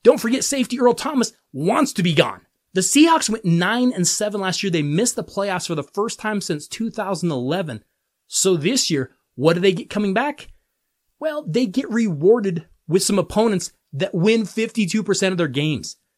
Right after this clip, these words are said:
It's gonna be a tough schedule for Seattle. They open at Denver, and then they go to Chicago. Okay, those are both winnable games.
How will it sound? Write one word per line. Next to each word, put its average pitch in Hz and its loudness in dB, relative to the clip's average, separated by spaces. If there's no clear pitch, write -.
It's - -20
gonna 202 2
be 196 4
a 185 6
tough 190 -2
schedule 175 -2
for 170 -4
Seattle. 156 -4
They 175 2
open 311 4
at 208 -2
Denver, 131 2
and 190 4
then 247 6
they 254 6
go 214 2
to 233 2
Chicago. 160 -2
Okay, - -14
those 202 4
are 233 2
both 160 0
winnable 143 0
games. 123 -2